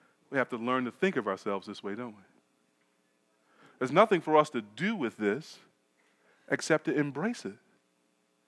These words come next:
except to hold it, except to treasure it, except to preach it to ourselves and to, and to remember it. And, and notice the consequence of this there at the end of that verse. Because we are partaking in the divine nature, here he clarifies,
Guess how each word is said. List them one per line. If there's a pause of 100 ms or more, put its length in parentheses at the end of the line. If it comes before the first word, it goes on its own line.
(260)
except
to
hold
it,
except
to
treasure
it,
except
to (220)
preach
it
to
ourselves
and
to, (180)
and
to
remember
it.
And, (180)
and
notice
the
consequence
of
this
there (180)
at
the
end
of
that
verse.
Because
we
are (160)
partaking
in
the
divine
nature,
here
he
clarifies,